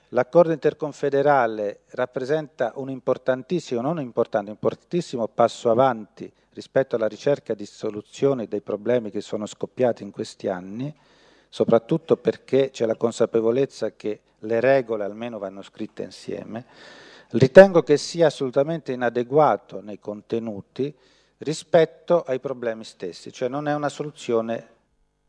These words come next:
definitiva e, eh, appagante delle questioni. Tant'è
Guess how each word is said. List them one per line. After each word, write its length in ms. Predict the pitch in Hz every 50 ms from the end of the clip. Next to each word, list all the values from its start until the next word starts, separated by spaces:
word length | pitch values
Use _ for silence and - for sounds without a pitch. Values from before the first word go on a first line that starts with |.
| _ _ _ _ _ _ _ _ _ _ _ _ _ _ _ _ _ _ _ _
definitiva 1000 | - - 147 147 - - 147 151 151 151 _ - 127 123 120 113 123 123 123 -
e, 260 | - 131 127 127 - -
eh, 640 | - 123 117 113 113 113 110 107 107 104 101 - - - - _
appagante 640 | - 120 117 - - 139 131 120 120 117 117 - 117
delle 240 | 110 110 104 107
questioni. 720 | - - 107 - - - - 95 92 85 90 98 - - _ _ _ _ _ _ _ _ _ _ _ _ _ _ - _
Tant'è 720 | - 196 220 214 190 - - - 123 110 101 104 120 -